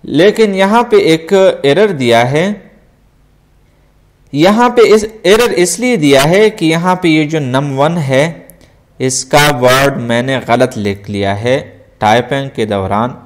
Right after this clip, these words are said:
तो अब इसको हम दोबारा run करके देखते हैं कि ये एरर देगा या नहीं देगा। ये यहाँ देखें, अब मैं first value को एंटर करूँगा थ्री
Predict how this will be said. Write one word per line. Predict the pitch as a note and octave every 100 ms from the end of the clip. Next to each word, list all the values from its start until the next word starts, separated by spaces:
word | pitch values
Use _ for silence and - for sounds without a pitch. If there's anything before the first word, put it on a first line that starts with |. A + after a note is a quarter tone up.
| - _ _ _ -
तो |
अब | A#2+ C3 D3+ - C#3
इसको | C#3+ - F3+
हम | D3+ D#3 C#3
दोबारा | A2 G#2+ B2 D3+
run | A#2+ C3
करके | C3+ B2+ A#2+ B2+
देखते | G2+ G2+ G2 C3+
हैं | C3+ C3
कि | C3+ A2+ A2+ _ _ _ _ _ _ _ _ _ _ _ _ A2
ये | A#2
एरर | B2 C3 B2
देगा | A2 A#2 C3
या | A#2+ G2+
नहीं | G#2 G2+
देगा। | G2 -
ये | B2 D3+
यहाँ | E3 E3 C#3+
देखें, | B2+ E3 E3+ - _ - _ _ _ _ _ _ _ _ _ _ _ _ _ _ -
अब | D3+ F#3+ F#3 - - _ _ _ _ _ _ _ _ _ _ -
मैं | B2+ D3 F3+ G3 -
first | - E3+ F3+ -
value | D3+ D#3 E3
को | E3+
एंटर | - A#2+ A2+ A2+
करूँगा | G#2 G2+ G2+ G2+ G#2+ D3+ - - _ _ _ _ _ _ _ -
थ्री | C3+ E3+ G3 -